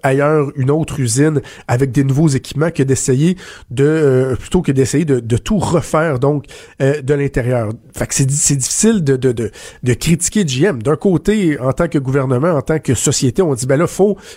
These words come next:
commencer à préparer la transition énergétique, euh, de, d'être moins dépendant du pétrole. Et là, vous avez un, un, un constructeur qui dit, ben,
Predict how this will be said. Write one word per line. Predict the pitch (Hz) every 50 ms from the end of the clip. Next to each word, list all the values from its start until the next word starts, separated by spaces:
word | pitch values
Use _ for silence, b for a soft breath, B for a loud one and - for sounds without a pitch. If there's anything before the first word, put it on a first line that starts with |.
| B B
commencer | - - 160 160 156 143 120 - - 180
à | 160
préparer | - - 139 - 139 127 139 175
la | 156 -
transition | - - 151 135 123 - - - 170 165 170 147
énergétique, | 131 135 123 110 95 123 117 - - 202 196 - - B B B B B B -
euh, | 135 135 135 135 131 131 131 131
de, | 131 127 123 127 131
d'être | 127 127 135 131 123
moins | 147 156 165 156
dépendant | 147 147 147 - 131 139 151
du | 151 - -
pétrole. | - 107 - - 175 202 180
Et | 135
là, | 127 151
vous | 147 135 131 127
avez | 123 123 151
un, | 151
un, | 135 123 120 120 120 127
un | 127 113
constructeur | - - 131 104 - - - 151 147 151
qui | - -
dit, | - 131
ben, | 143 143